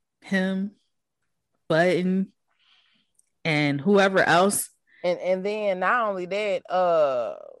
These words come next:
Speaker 2: what's his name? Keisha Samuels, whatever his name is. Um,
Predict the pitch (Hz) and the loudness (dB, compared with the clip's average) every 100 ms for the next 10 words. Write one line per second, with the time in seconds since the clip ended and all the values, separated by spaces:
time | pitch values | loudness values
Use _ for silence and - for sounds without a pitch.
0 | 50 _ 175 202 233 196 208 196 180 170 | _ _ -10 -8 -8 -8 -4 -4 -4 -6
1 | 160 165 _ - 254 233 190 175 165 170 | -8 -14 _ -12 -10 -8 -2 0 -2 -4
2 | - 220 214 202 196 190 196 233 190 185 | -4 -2 -2 -6 -8 -4 -4 -4 -4 -4
3 | 160 160 151 160 _ _ _ _ - 190 | -4 -6 -10 -12 _ _ _ _ -4 0
4 | 180 165 151 135 120 117 170 | 0 0 -2 -6 -10 -14 -20